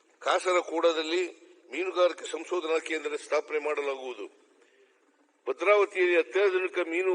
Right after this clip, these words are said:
ಮಾರುಕಟ್ಟೆ ಸ್ಥಾಪನೆ, ಅಕ್ವಾ ಪಾರ್ಕ್ಗಳ ಸ್ಥಾಪನೆ, ಭಟ್ಕಳ ತಾಲೂಕಿನ ಮುರುಡೇಶ್ವರದಲ್ಲಿ ಸುಸಜ್ಜಿತ ಮೀನುಗಾರಿಕೆ ಹೊರಬಂದರು ಸ್-, ನಿರ್ಮಾಣ,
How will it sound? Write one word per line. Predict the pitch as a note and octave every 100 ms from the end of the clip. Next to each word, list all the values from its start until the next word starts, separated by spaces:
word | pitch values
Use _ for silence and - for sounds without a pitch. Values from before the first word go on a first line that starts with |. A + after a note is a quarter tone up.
| E3+
ಮಾರುಕಟ್ಟೆ | E3+ E3+ E3+ E3 D#3
ಸ್ಥಾಪನೆ, | - - D#3+ - C#3+ A2 - - - _ _ -
ಅಕ್ವಾ | - - G3 G#3
ಪಾರ್ಕ್ಗಳ | F#3 F#3 E3+ E3 E3+ E3 -
ಸ್ಥಾಪನೆ, | D#3+ F3 - C#3+ G2 - - _ _ _ -
ಭಟ್ಕಳ | D3+ - G3+ G#3
ತಾಲೂಕಿನ | G3+ F#3 F#3 F3+ F3+ F3 E3+ - - - _ _
ಮುರುಡೇಶ್ವರದಲ್ಲಿ | C3+ E3+ G3+ F#3+ E3+ F3 E3+ E3+ D#3
ಸುಸಜ್ಜಿತ | D3+ F#3+ F3 D3+ E3 D3+
ಮೀನುಗಾರಿಕೆ | F3+ E3+ E3+ E3 D#3+ D#3+ D3+ - - _ -
ಹೊರಬಂದರು | B2 F3 F3 F3+ E3+ E3
ಸ್-, | - - C#3
ನಿರ್ಮಾಣ, | D3+ D#3+ D#3+